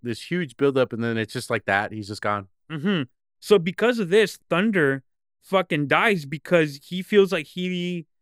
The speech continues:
Speaker 2: he disappointed. He didn't do his job. He didn't
Speaker 1: Uh-huh.
Speaker 2: protect Lo Pan
Speaker 1: Yep.
Speaker 2: or did anything. So he, he basically self-destructs.
Speaker 1: Mm-hmm.
Speaker 2: And this is a meme, dude.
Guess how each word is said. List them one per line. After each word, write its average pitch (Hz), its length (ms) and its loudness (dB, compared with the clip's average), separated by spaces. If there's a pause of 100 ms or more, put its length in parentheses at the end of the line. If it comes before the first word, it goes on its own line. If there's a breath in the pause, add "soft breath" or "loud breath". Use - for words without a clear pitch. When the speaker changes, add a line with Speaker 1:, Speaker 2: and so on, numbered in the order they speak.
(140)
Speaker 2:
he 175 120 -2
disappointed. 180 680 0
He 165 120 0
didn't 175 180 0
do 170 80 2
his 143 140 0
job. 185 320 -4
He 147 100 -4
didn't 170 140 0
Speaker 1:
Uh-huh. - 60 -6
Speaker 2:
protect 180 460 -2
Lo 135 160 -2
Pan 113 340 -10 (100)
Speaker 1:
Yep. 113 160 -6 (100)
Speaker 2:
or 135 80 -2
did 151 140 0
anything. 151 360 -2
So 170 220 -2
he, 151 120 -8
he 180 260 -8
basically 180 600 -2
self-destructs. - 1000 -6
Speaker 1:
Mm-hmm. 107 320 -8 (160)
Speaker 2:
And 170 220 -2
this 220 220 2
is 247 140 -2
a 170 80 0
meme, 170 520 4
dude. 202 300 2